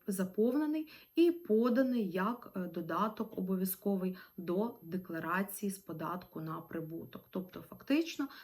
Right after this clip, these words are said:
ми повинні показати всі зменшуючі і збільшуючі податкові різниці, незалежно від їх впливу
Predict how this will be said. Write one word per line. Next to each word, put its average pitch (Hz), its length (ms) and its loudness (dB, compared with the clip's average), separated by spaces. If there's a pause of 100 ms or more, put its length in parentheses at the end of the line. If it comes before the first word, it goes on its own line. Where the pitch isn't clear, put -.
(140)
ми 208 140 8
повинні 202 460 4
показати 180 720 -2
всі 175 560 0
зменшуючі 170 1000 0
і 185 120 -6
збільшуючі 165 720 -4
податкові 165 640 -8
різниці, 202 580 0 (300)
незалежно 277 880 4
від 233 220 2
їх 220 180 0
впливу 208 540 2